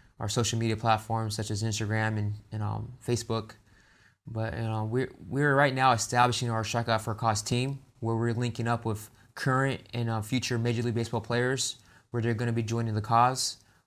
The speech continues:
where for every strikeout that they, um, they do <laughs> or, or they have, they're going to, um, be able to donate towards, um, providing that family experience.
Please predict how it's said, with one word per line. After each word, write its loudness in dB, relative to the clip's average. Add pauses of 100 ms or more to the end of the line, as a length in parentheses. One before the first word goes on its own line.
where -2
for 0
every 2
strikeout 2
that -2
they, 4
um, -2 (720)
they 2
do 4 (120)
<laughs> -2
or, 2
or -2
they 2
have, 6 (680)
they're 2
going 0
to, -2
um, 0
be 0
able 0
to -2
donate -2
towards, -4
um, -4
providing 2
that 0
family -2
experience. -4